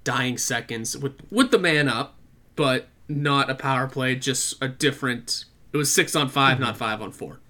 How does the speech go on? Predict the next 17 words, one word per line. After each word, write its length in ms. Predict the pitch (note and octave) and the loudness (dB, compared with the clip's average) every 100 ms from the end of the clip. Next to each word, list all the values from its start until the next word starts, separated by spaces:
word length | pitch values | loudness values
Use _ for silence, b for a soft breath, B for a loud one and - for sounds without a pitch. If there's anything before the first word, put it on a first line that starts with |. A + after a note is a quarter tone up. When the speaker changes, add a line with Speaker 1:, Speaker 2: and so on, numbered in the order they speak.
| - | -6
Speaker 1:
Different 260 | C3+ C3 B2 | -6 -4 -8
situation. 480 | C3+ A#2+ G2 - - B B | -8 -8 -8 -10 -14 B B
It 60 | |
was 100 | C#3+ | -2
a 40 | C#3+ | 0
man 280 | D3+ D#3 D#3 | 4 4 4
up, 240 | D#3 - | 2 0
but 180 | C#3 - - | -4 -4 -6
in 160 | C#3+ C3+ | -2 2
Speaker 2:
Yeah. 40 | C#3 | 4
Speaker 1:
no 160 | C#3+ | 4
way, 140 | C3+ C3 | 4 4
shape, 260 | C#3+ C3 | 2 0
or 40 | B2+ | 0
form 280 | - B2+ A#2 | -6 -6 -4
does 180 | B2 C3 | -4 -2
that 240 | A#2 | -4